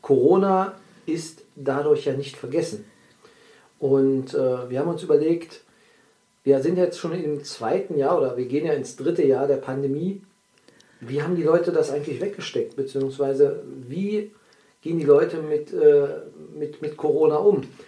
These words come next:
Welche Ängste, ähm, bestehen denn dort? Also wir haben eine Zeit, in der an vielen verschiedenen Baustellen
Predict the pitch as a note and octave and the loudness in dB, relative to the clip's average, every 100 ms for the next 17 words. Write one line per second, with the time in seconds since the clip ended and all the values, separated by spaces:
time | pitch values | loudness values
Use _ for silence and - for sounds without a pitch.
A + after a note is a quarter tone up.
0 | _ - C#3+ C#3 - C#3 G#3+ A3 - E3+ | _ 0 2 2 -2 0 0 -2 -2 2
1 | E3+ E3+ - _ D3+ C#3+ C#3+ C#3+ C3+ C#3+ | 2 0 -10 _ 0 0 0 -4 -8 -8
2 | C#3+ - D3 D#3+ D#3+ D3 C#3+ G#3+ A#3+ - | -8 -8 -6 -4 -2 -2 0 0 -2 -6
3 | - _ _ _ _ _ C3+ D#3 D#3+ D#3+ | -20 _ _ _ _ _ -8 -4 -4 -6
4 | - C#3 E3 F3+ D3 D3+ - - - B2+ | -2 -2 0 -2 0 -2 -4 -10 -10 -4
5 | B2 G3+ A3+ - - - _ _ C#3+ D#3 | 2 4 2 -2 -20 -20 _ _ -4 0
6 | D3+ D3 - - A#3+ A3+ F3 - F#3 F3+ | 0 -2 -8 -6 -2 -2 -2 -4 -6 -6
7 | D3+ C#3 F#3 - C3+ C3+ D#3+ G3+ | 0 0 0 -2 -2 0 0 -2